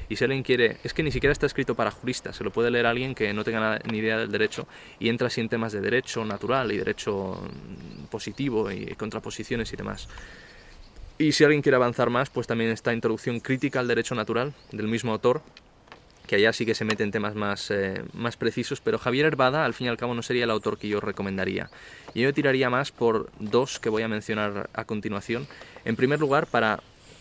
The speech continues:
una visión realmente profunda de todos estos temas, y además una visión eminentemente práctica,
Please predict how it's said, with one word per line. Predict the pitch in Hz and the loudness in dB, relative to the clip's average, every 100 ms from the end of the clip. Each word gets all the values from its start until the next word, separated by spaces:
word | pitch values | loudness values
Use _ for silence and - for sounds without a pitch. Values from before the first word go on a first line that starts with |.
| - | -4
una | 139 147 | 2 2
visión | 127 135 123 | 2 2 4
realmente | 117 120 117 | 4 4 0
profunda | 110 110 - 123 139 | 2 0 0 -2 0
de | 139 110 | -2 0
todos | 117 110 | 0 0
estos | 104 104 - | -2 -4 0
temas, | 117 139 170 | 0 0 -2
y | 120 | 0
además | 110 123 - | 2 0 0
una | 117 | -2
visión | 113 - 113 104 - - | 0 0 -2 -4 -16 -6
eminentemente | 117 120 131 143 135 123 107 | -2 0 0 0 0 0 4
práctica, | - 117 - 123 | 4 4 0 -8